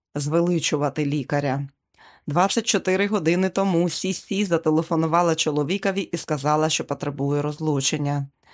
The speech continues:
Вона закохалася і збиралася залишитись у Бразилії.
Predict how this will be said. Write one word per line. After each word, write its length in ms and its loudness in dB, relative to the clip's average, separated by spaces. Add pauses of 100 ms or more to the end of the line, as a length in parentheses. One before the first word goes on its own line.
(320)
Вона 220 4
закохалася 1000 0 (320)
і 60 -2
збиралася 640 0
залишитись 760 -6
у 80 -6
Бразилії. 760 -2